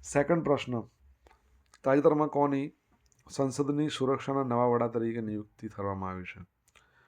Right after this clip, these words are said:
જો તને જ-, તમને જવાબ આવડતો હોય તો તમે કમેન્ટ બોક્સમાં લખીને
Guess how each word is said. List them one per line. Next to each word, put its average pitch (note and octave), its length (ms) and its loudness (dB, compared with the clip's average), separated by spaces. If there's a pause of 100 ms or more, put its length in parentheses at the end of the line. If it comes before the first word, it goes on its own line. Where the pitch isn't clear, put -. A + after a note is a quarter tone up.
(400)
જો B2 200 2
તને C#3 240 0
જ-, A#2 100 -4
તમને B2 300 -2
જવાબ A2+ 240 0
આવડતો A#2 300 2
હોય A#2 100 2
તો A#2 120 -6
તમે A2+ 200 -2
કમેન્ટ A#2 340 -2
બોક્સમાં A2 360 -6
લખીને G#2 380 -8